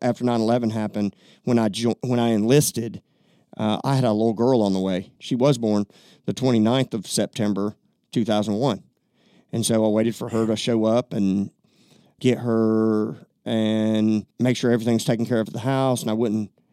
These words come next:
not that I'm not missed when I'm not there, you know, but, like, get everything ready for me to be gone for a bit. And so I took a five-year hiatus from the fire department to go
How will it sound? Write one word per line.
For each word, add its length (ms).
not 240
that 100
I'm 160
not 240
missed 320
when 140
I'm 80
not 240
there, 200
you 80
know, 180
but, 120
like, 260
get 140
everything 420
ready 300
for 380
me 160
to 80
be 140
gone 300
for 180
a 60
bit. 300
And 80
so 140
I 80
took 200
a 320
five-year 380
hiatus 540
from 200
the 60
fire 240
department 480
to 80
go 240